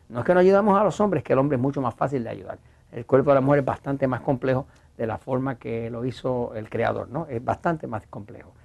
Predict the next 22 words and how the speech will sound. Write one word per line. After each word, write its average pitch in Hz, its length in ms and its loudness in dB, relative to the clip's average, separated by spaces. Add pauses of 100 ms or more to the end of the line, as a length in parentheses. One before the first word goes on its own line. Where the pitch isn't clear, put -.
(140)
Ahora, 113 220 2 (260)
eh, 135 440 4
eh, 131 100 4
las 131 120 2
pastillas 220 300 4
anticonceptivas 220 800 2 (320)
se 147 220 2
han 139 100 4
convertido, 170 720 6
ah, 110 420 0
en 113 120 -8
muchos 139 260 2
países 196 460 0 (340)
como 123 300 2
una 156 220 4
solución 160 500 4
fácil 156 480 -2 (420)
de 143 140 4
la 156 80 8
medicina 156 560 2
para 120 240 0
problemas 131 500 -4